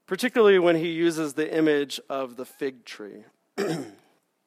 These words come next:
Here, Jesus explains something that everyone already knows,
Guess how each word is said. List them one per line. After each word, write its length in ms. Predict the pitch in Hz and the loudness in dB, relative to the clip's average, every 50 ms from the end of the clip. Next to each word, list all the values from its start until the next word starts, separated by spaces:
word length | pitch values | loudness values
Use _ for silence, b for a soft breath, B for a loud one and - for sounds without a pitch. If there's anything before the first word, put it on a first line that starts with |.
| _ _ _ _ B B B B B B B B | _ _ _ _ B B B B B B B B
Here, 260 | B - 247 277 285 247 | B 0 2 2 2 2
Jesus 380 | - 220 233 226 214 202 180 | 0 0 -2 -2 -2 0 0
explains 540 | 202 190 - - - 185 185 190 185 180 - | 0 0 0 -2 0 2 4 4 4 4 4
something 380 | - 214 208 202 - 180 170 156 | 2 2 2 2 2 2 2 2
that 120 | 165 156 | 2 0
everyone 420 | 156 160 160 180 185 151 135 131 | -2 -2 -4 -2 -2 -2 -4 -4
already 360 | - 127 127 127 123 117 131 143 | -2 -2 -2 -2 -4 -4 -4 -4
knows, 640 | 160 190 180 110 92 87 98 120 - - - - | -4 -2 -4 -4 -6 -10 -14 -16 -18 -20 -20 -20